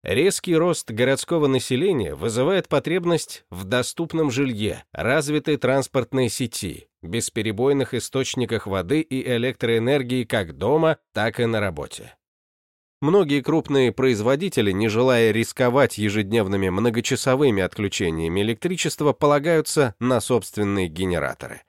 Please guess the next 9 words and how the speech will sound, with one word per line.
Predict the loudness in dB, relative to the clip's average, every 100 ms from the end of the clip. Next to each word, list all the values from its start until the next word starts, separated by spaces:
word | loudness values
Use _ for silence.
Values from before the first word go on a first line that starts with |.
| _ _ _
Но | -2 0
это | 0 2 0 -2
дорогостоящее | -4 -2 0 0 0 -2 -2 -2 -4 -4
решение. | -4 -6 -8 -12 -18 -20 _ _ _ _ _
Социальное | -4 -2 0 2 2 2 2 0
расслоение | 0 -2 0 0 2 2 2 0
приобрело | 0 0 2 2 2 2
огромные | -2 2 2 2 2
масштабы. | 2 0 0 -4 -4 -10